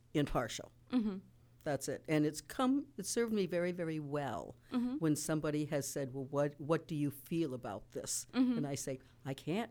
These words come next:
Speaker 1: I'm an election judge. I can't say anything." <laughs>
Speaker 2: Yeah.
Speaker 1: And
Speaker 2: Oh,
Speaker 1: they
Speaker 2: that's
Speaker 1: go,
Speaker 2: wonderful.
Speaker 1: Yeah. So
Speaker 2: Yeah.
Speaker 1: it's kind of gotten me out of a lot of political,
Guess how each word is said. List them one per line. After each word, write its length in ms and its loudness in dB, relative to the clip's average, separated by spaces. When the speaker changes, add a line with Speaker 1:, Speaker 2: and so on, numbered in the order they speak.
Speaker 1:
I'm 160 -2
an 60 -2
election 420 -2
judge. 280 -4
I 100 0
can't 260 4
say 220 10
anything." 400 10
<laughs> 40 -4
Speaker 2:
Yeah. 340 6
Speaker 1:
And 180 0
Speaker 2:
Oh, 80 10
Speaker 1:
they 60 10
Speaker 2:
that's 200 8
Speaker 1:
go, 60 4
Speaker 2:
wonderful. 560 2
Speaker 1:
Yeah. 300 12
So 320 12
Speaker 2:
Yeah. 60 10
Speaker 1:
it's 120 4
kind 300 6
of 120 4
gotten 300 4
me 100 6
out 140 8
of 80 4
a 60 6
lot 280 8
of 160 4
political, 720 10